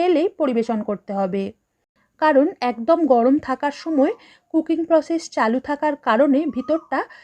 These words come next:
সামান্য একটু নরম থাকে। একটু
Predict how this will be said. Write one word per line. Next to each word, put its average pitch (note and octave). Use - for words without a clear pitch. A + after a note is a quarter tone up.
সামান্য D4
একটু D#4
নরম A#3+
থাকে। G3+
একটু -